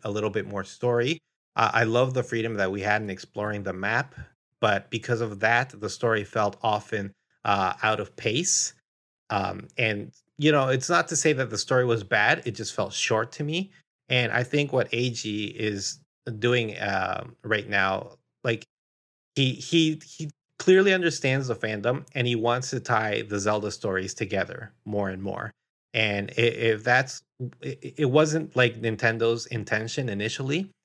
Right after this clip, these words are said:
but I think that's definitely the way the series is headed. So, like, even though I do feel that there is a possibility of disappointment,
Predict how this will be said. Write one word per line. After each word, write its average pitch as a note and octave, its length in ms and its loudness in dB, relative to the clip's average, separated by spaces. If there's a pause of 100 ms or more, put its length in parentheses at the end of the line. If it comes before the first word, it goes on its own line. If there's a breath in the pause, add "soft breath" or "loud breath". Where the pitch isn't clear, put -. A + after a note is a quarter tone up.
(140)
but A2 120 2
I A2 80 2
think B2+ 260 -4
that's A#2 300 0
definitely A#2+ 440 0
the G#2+ 140 -4
way G2+ 180 0
the G2 120 -4
series A2 500 -4
is G2+ 140 -14
headed. G2+ 400 -2 (460)
So, A#2+ 320 6 (360)
like, C#3 220 2
even E3+ 240 6
though E3 100 6
I C#3+ 100 8
do C#3+ 200 0
feel C#3 240 2
that A#2+ 100 2
there A#2+ 120 6
is A#2+ 100 0
a B2 60 -4
possibility G#2+ 560 0
of G2+ 80 -2
disappointment, D3 720 -2